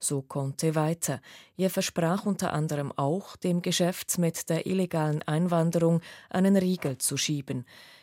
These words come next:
Die europakritische Regierungskoalition aus Fünf-Sterne-Bewegung und rechtspopulistischer Lega war am Freitag vereidigt worden. Heute stimmt der Senat über die neue Regierung ab,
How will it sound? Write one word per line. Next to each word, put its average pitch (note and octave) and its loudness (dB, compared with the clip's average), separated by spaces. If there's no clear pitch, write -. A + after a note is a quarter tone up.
Die C3 -4
europakritische D#3 -2
Regierungskoalition E3+ 0
aus D#3 2
Fünf-Sterne-Bewegung E3+ 0
und C3+ -2
rechtspopulistischer D3 -4
Lega D#3+ 2
war C#3+ -2
am D3 -2
Freitag C#3 -4
vereidigt - -4
worden. D3 -2
Heute D3+ 2
stimmt F3 -2
der E3+ 2
Senat D#3+ 0
über F#3+ -2
die D#3+ -2
neue D3+ 0
Regierung F3+ 0
ab, D#3 -2